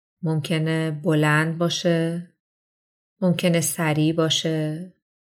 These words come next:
مداوم باشه. اجازه بدید که ذهنتون مانند لذتی که از یک موسیقی مورد علاقهٔ خودش میبره،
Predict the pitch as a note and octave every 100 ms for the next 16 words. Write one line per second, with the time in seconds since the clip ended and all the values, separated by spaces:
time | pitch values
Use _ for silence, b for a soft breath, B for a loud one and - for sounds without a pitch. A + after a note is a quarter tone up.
0 | _ _ _ F3 F3 F3 D#3 D3 D#3 E3
1 | E3 D#3 - D#3+ D#3 D#3 - _ _ _
2 | _ _ _ _ _ _ _ _ _ _
3 | - C4+ C4+ B3+ C4+ C#4 C4+ C4+ A#3+ G#3+
4 | A#3+ A#3 A#3+ A#3 A#3+ A#3 A#3 G3+ F3 F3
5 | F#3+ G3+ F#3 F3+ E3+ F#3 G3 A3 G#3+ F3+
6 | E3 D#3+ G3 F#3+ F3 E3+ - E3+ E3+ G3
7 | G3 F3 E3 E3 D#3+ D#3+ E3+ F#3 - D#3+
8 | D#3 - D#3+ D#3 D#3 E3 F3 F3